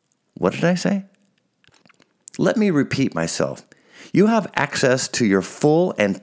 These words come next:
total empowerment by stepping away from your senses. Listen to me carefully. If you're willing to step away from the distractions of all the movement, then the universe is yours. Good to my promise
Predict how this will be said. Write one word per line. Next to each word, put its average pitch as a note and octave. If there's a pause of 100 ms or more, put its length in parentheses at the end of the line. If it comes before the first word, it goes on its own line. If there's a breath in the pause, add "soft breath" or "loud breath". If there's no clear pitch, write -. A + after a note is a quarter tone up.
total F#3
empowerment E2+ (120)
by G2+
stepping A#2+
away F#2
from A2+
your C3+
senses. D#3+ (1200 soft breath)
Listen G3+
to B3
me A3+
carefully. C3 (320 loud breath)
If D#3
you're E3
willing A#3+
to F#3+
step -
away A#2+
from A2+
the G2
distractions G2+
of F#2 (100)
all D3
the C#3
movement, A#2+ (600)
then A#2+
the A#2
universe A#2 (120)
is G#2+
yours. G2+ (1800)
Good A#2+
to G2
my E2+
promise E2